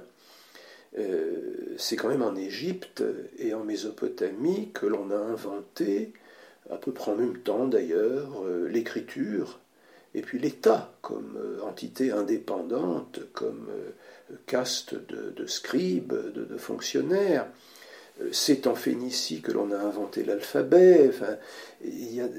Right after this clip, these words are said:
nous sommes, euh, finalement les, les héritiers très lointains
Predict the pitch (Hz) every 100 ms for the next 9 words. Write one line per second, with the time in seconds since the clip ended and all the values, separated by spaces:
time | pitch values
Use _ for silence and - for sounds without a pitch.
0 | 170 143 131 147 139 - 180 180 135 117
1 | 107 110 117 110 110 104 104 131 175 139
2 | 98 92 98 92 107 104 104 - 120 -
3 | 117 117 113 107 - - - 220